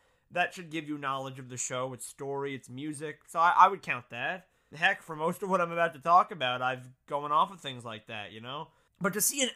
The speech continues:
actual professional production of a musical theater takes some serious dedication, not to mention some serious cash.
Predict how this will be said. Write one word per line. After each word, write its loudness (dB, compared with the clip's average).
actual -6
professional -2
production -2
of -10
a -12
musical -14
theater -10
takes -6
some -10
serious 0
dedication, -6
not 0
to -10
mention -6
some -12
serious -2
cash. 0